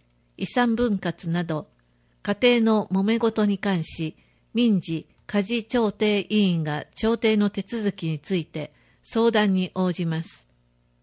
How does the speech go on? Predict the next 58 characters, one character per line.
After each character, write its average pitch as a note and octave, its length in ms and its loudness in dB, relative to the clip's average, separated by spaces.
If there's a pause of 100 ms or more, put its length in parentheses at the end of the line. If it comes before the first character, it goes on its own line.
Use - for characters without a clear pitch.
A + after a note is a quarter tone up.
(560)
訴 - 140 -4 (300)
訟 - 40 2
や A3 360 0
調 B3+ 220 2
停 B3+ 220 0
に B3 160 0
な A#3+ 140 0
っ - 20 -6
て G3 200 0
い E3+ 60 0
る E3+ 120 -2
事 G3 160 -4
件 D#3+ 260 0
の D3 100 -4
相 E3+ 280 -2
談、 D3+ 300 -4 (500)
法 B3 220 2
律 A#3+ 240 -2
判 A3+ 260 0
断 D#3+ 180 0
を D#3 60 -2
求 D#3+ 260 -2
め G3 140 2
る D#3 180 -4
相 F#3 280 -2
談、 E3 280 -4 (320)
お G#3+ 100 -2
よ G3 140 4
び D#3+ 220 -6 (280)
電 A#3+ 220 4
話 B3+ 140 0
で A#3+ 120 0
の F3+ 120 0
相 G3+ 260 -2
談 G3 260 0
は F#3+ 220 -2
ご F#3+ 140 0
遠 F3+ 140 2
慮 E3+ 120 -2
く - 80 -8
だ D#3+ 160 -4
さ D#3 220 -6
い。 D#3 100 -12 (1000)
問 A3+ 180 2
い A3+ 60 2
合 G#3 80 2
わ G#3 100 0
せ、 - 340 -4 (560)
奈 F#3+ 340 2
良 - 40 -20
地 G#3+ 160 -4
方 A#3 220 0
裁 A3 260 2
判 G3 240 0
所 F3 280 -4
総 G3 340 -2
務 F#3 100 0
課。 - 280 -8